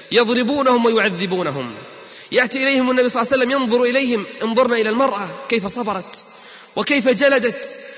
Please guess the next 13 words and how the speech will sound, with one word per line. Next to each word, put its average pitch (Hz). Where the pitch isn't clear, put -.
وكيف 277
تحملت، 277
تنظر 277
إلى 254
زوجها 247
وابنها 240
يعذبان." 214
رآها 220
النبي 214
صلى 196
الله 190
عليه 202
وسلم 185